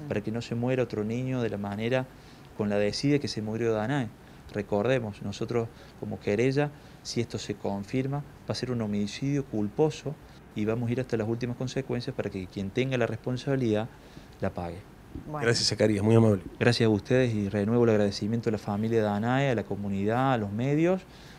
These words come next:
Speaker 2: porque lógicamente esta duda que ella tuvo,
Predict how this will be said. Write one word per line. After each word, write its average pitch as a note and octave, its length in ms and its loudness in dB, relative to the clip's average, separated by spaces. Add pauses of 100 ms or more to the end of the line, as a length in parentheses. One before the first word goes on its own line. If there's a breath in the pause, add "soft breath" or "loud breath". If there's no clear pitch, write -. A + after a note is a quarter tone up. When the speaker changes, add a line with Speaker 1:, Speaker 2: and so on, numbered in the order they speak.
Speaker 2:
porque G#2+ 220 -4
lógicamente A2+ 800 0 (480 loud breath)
esta A2 360 2
duda C#3 360 6
que - 80 -2
ella A#2 140 0
tuvo, A#2+ 480 2